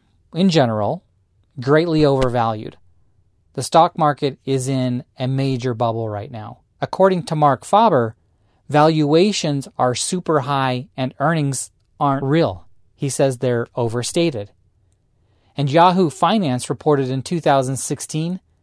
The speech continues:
that ninety-three percent of the entire stock market move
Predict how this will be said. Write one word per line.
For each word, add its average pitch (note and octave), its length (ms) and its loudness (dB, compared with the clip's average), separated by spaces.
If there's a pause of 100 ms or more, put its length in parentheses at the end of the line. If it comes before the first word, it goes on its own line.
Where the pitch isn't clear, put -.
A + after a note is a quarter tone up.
(420)
that D3+ 140 2
ninety-three G3 600 0
percent D#3 500 -4
of A#2+ 160 -4
the B2 300 -4 (240)
entire F3+ 420 0
stock D#3+ 540 -2
market C#3 340 -2
move C3 420 -2